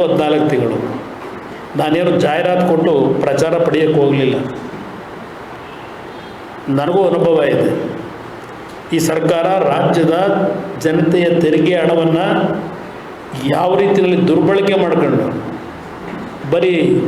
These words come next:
ಜಾಹೀರಾತಿನ ಸರ್ಕಾರವಾಗಿ ಕಳೆದಿದ್ದಾರೆ ಸಮಯ ಒಂದು ವರ್ಷ. ಇದು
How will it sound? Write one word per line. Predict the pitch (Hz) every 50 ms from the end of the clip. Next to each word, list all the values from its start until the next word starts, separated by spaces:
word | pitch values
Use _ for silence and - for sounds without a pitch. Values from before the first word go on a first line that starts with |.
| 180 170 - - - - - -
ಜಾಹೀರಾತಿನ | 147 160 170 185 202 196 190 196 196 196 196 190 185 -
ಸರ್ಕಾರವಾಗಿ | - 160 - - 185 180 180 180 170 156 143 - - 131 123 - - - - - - - - - - - - - - - - - - - - - - - - - -
ಕಳೆದಿದ್ದಾರೆ | 165 175 180 190 185 - 175 170 165 160 165 165
ಸಮಯ | 156 156 170 175 180 165 170
ಒಂದು | 165 151 147
ವರ್ಷ. | 147 151 143 147 165 185 208 - - - - - - - - - - - - - - - - - - - - - - - - - - -
ಇದು | 160